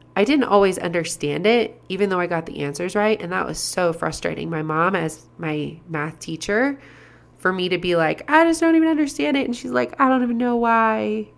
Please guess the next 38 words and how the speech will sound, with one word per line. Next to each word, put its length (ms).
you 100
don't 180
understand 560
it, 100
or 120
why 80
you're 100
saying 240
you 80
don't 160
understand 380
it, 60
because 200
you're 80
getting 220
the 100
answers 260
right." 240
And 80
I 40
was 100
like, 220
"I 80
don't 100
get 140
it. 120
I 80
don't 80
understand." 640
But 340
I 240
could 240
somehow 400
still 220
get 180
the 140
answers 320
right. 280